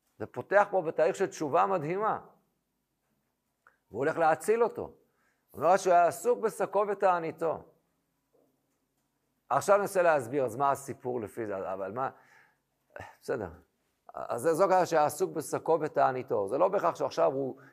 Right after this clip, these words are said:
ישב בצד, זה ביטוי, עסוק בתשובה. חז"ל מביאים את זה על עוד כמה מקומות, גם, גם בהמשך, בריאת אורו של משיח, טוב.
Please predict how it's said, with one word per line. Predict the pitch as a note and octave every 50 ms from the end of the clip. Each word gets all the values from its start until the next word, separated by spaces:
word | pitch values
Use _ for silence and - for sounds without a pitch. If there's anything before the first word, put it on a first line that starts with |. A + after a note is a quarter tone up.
| -
ישב | - A#2 - - E3 E3 D3+ B2+
בצד, | C3 B2+ - - D3 B2+
זה | F#2+ A#2+
ביטוי, | A#2 G#2 D#3 D3+ - C4+ C#4 B3 F#3 B2 F2 - - - - _ _ -
עסוק | - - B2 - F#3+ F#3
בתשובה. | F#3 G3 F#3+ G3 - G3+ F#3+ G#3+ A#3+ A3 - - - - _ _ _ _ _ _ _ -
חז"ל | - C3 B2+ C#3+ D3+
מביאים | D3+ D#3+ E3
את | E3
זה | C#3 C#3 E3
על | D#3+
עוד | E3 G3+ -
כמה | - F#3+ F#3 F3+ E3
מקומות, | D3+ C#3+ B2+ C3+ C3 C3 A2 G#2 F#2
גם, | F#2 F#2+ F2
גם | G2 G#2
בהמשך, | G#2+ A#2+ B2+ B2 A2+ - F3 F#3 F3 D3 - - _ _ - -
בריאת | - G#2+ A2+ -
אורו | G#2+ G2+ A#2+
של | A#2 A#2+ A#2
משיח, | A2 A#2 C3 - E3 D3+ -
טוב. | - G3+ F#3+ -